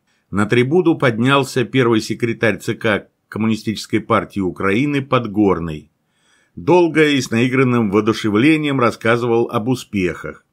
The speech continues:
Конечно, он не упомянул, что успехами он обязан своему предшественнику, Кагановичу, на которого после войны взвалили восстановление Украины.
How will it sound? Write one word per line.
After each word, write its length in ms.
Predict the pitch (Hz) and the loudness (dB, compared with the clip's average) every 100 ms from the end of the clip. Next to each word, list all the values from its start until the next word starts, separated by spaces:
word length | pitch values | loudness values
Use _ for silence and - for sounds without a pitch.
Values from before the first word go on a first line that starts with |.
| _ | _
Конечно, 560 | - 123 170 190 - 160 | -2 0 2 0 0 -2
он 240 | 160 156 - | 0 -2 -2
не 140 | 131 | 0
упомянул, 720 | 160 131 160 165 170 165 117 87 | 0 0 0 0 0 0 0 0
что 280 | - 117 | -2 -2
успехами 840 | 101 110 - - 180 180 165 156 151 | -2 -4 -6 -2 2 2 0 0 -2
он 280 | 107 123 123 | 0 0 0
обязан 480 | 101 131 139 127 | 0 0 0 -2
своему 420 | 120 120 120 123 131 | -4 -2 0 0 -2
предшественнику, 1160 | 135 131 - 156 135 - 101 90 80 - 78 - _ _ | -2 -4 -2 0 0 0 -4 -4 -8 -12 -18 -20 _ _
Кагановичу, 960 | - 95 101 120 131 110 92 78 - 73 _ _ _ _ | -6 -2 0 2 2 2 0 -6 -12 -18 _ _ _ _
на 160 | 98 | -4
которого 460 | 101 123 185 165 135 | -2 0 2 2 2
после 400 | - 160 - 135 | 2 0 0 0
войны 340 | 120 113 147 | 2 2 0
взвалили 500 | 165 101 107 113 139 | -2 0 0 0 0
восстановление 760 | 135 117 - 107 101 98 107 113 | 0 0 -2 -2 0 0 0 0
Украины. 840 | 110 110 113 107 95 82 78 76 | -2 -2 0 2 0 -4 -10 -16